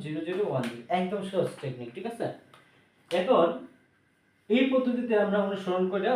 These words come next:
আমরা এমসিকিউ বলো and পরিপূরকের কাজটা বলো খুব সহজে ইজিলি করতে পারবো। তো এখন বলছে আমরা কি সাতত্রিশের দুইয়ের পরিপূরক।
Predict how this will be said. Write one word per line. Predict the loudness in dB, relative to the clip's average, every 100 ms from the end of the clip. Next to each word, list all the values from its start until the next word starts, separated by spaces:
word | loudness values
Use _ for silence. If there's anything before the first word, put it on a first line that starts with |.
| 2
আমরা | 2
এমসিকিউ | 4 2 0 -6 -6 -4
বলো | -2 2
and | 2 2
পরিপূরকের | 0 -2 -2 -6 -4 -2
কাজটা | -2 0
বলো | -2 -4
খুব | -8 -14
সহজে | -4 -4 -2
ইজিলি | -4 -4 -6 -8
করতে | -8 -10 -12
পারবো। | -16 -16 -18 -20 _ _ _ _ _ _
তো | 0
এখন | 2 2
বলছে | 0 0
আমরা | -2
কি | -2 -2
সাতত্রিশের | 0 -2 0 -4 -4
দুইয়ের | -2 0 0
পরিপূরক। | -2 -4 -6 -14